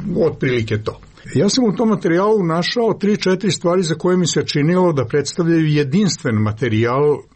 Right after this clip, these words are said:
Posle se u prikazivanjima tih filmova pokazalo da to stvarno radi. Prvo,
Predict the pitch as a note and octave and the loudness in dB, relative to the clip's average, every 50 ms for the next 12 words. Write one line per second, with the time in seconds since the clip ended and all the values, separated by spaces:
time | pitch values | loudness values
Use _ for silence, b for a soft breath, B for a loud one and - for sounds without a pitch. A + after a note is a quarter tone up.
0 | _ _ D3 C3+ C3 - - A2+ - - C#3 B2+ A#2 A2 A2 C3+ A#2 - B2+ A2 | _ _ -2 -2 -2 -2 -4 -4 -2 0 0 0 0 0 -2 -4 -4 -2 -2 -2
1 | G2+ A#2+ A#2 A#2+ C3 C3 B2 A#2+ A2+ - B2+ A2 - - B2 A2+ A#2+ C3 C3 A#2 | 0 0 0 0 0 0 0 -2 -2 -2 -4 -4 -2 -2 0 0 0 0 -2 -2
2 | - - A2+ - B2 A#2+ A2+ C3 C3+ B2 A2+ A2 G#2+ - A#2+ G#2 - - B2 A#2 | -4 -6 -6 -4 -2 -2 0 0 0 0 0 0 0 -2 -2 -4 -2 -2 -2 -2
3 | B2+ C#3 C3 A2+ A#2+ C3 C3 C3 A2+ G#2+ A3 G3+ F3 A#2+ B2 D3 | 0 0 0 0 0 -2 -2 -2 -4 -2 -2 0 0 0 0 -2